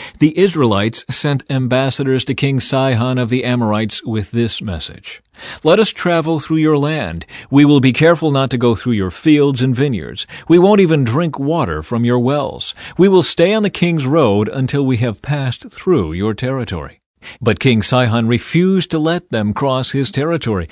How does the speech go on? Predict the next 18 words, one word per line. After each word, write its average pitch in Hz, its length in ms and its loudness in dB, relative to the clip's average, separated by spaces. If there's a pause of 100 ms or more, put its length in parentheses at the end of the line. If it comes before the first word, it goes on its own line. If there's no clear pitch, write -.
(140)
Instead, 143 460 2
he 123 120 2
mobilized 135 640 2
his 135 180 2
entire 127 640 0
army 131 400 0
and 139 160 -2
attacked 156 480 -2
Israel 117 420 0
in 131 80 0
the 139 80 2
wilderness, 147 580 2 (220)
engaging 160 600 0
them 160 220 0 (120)
in 143 180 -2
battle 117 480 -2
at 113 140 -4
Jahaz. 101 760 -4